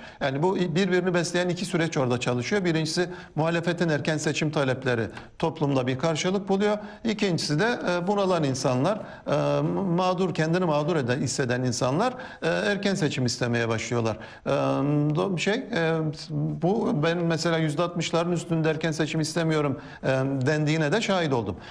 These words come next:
O düştü, düştü, düştü. Şimdi artık, e, şey, o erken seçim istemeyenler azınlıkta.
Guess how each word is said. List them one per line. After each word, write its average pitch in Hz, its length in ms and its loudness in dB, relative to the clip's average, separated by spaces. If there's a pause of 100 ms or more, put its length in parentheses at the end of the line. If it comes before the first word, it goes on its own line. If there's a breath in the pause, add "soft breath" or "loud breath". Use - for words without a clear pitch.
(120)
O 220 200 2
düştü, 156 380 0
düştü, 151 340 0
düştü. 208 360 0
Şimdi 214 300 2
artık, 220 360 0 (760 loud breath)
e, - 20 -4
şey, 220 280 0
o 190 320 0 (160)
erken 196 300 -2
seçim 156 300 -2
istemeyenler 127 540 0
azınlıkta. 202 760 0